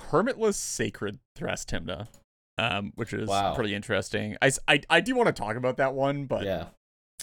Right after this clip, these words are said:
Speaker 1: uh, I don't wanna dominate too much of this episode talking about that deck. Um, shorts, like, long story s-,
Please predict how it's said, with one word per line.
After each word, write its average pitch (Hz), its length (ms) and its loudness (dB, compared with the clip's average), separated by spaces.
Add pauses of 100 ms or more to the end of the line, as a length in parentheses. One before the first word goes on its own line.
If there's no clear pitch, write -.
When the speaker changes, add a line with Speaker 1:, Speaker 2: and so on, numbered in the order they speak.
(160)
Speaker 1:
uh, 104 320 2 (300)
I 147 80 4
don't 143 100 6
wanna 131 160 6
dominate 107 400 0
too 131 80 -10
much 104 160 -10
of - 80 -20
this 104 140 -12
episode 101 320 -10
talking 101 240 -8
about 101 100 -10
that 104 140 -12
deck. 107 340 -12
Um, 107 280 -6 (340)
shorts, - 320 4 (320)
like, 123 300 2
long 147 200 4
story 131 200 2
s-, - 180 -4